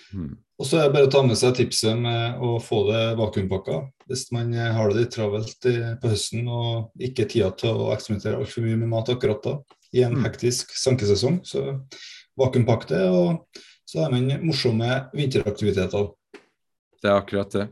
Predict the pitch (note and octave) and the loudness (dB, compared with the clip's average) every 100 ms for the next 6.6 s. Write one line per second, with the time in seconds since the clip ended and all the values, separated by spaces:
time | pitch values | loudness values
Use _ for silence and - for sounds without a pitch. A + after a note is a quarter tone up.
0 | _ _ - A2+ A2 A#2+ A#2 A#2+ B2 A#2+ | _ _ -2 2 4 6 6 4 4 4
1 | F#2 F#2 F#2+ G2+ - G2+ G2 D#2 G#2 A2+ | 4 2 2 -2 -2 -2 -2 -4 -6 -6
2 | _ _ - A2 G#2+ G2 F2+ A#2 C3 - | _ _ -6 -2 0 0 0 4 4 2
3 | A2 A2+ G#2+ G2 G#2+ G#2+ F#2 - B2+ D#3 | 0 0 0 -2 -2 -2 -4 -2 -2 -2
4 | C#3 G#2+ G2+ G#2 G#2 G#2 G#2 G#2 _ - | -2 0 2 2 0 0 -2 -6 _ -20
5 | - - _ _ - G#2+ A#2 A2 A2 - | -20 -20 _ _ -2 2 4 4 0 -6
6 | _ - G#2 F2+ F2 F#2+ | _ -4 -2 0 -2 -2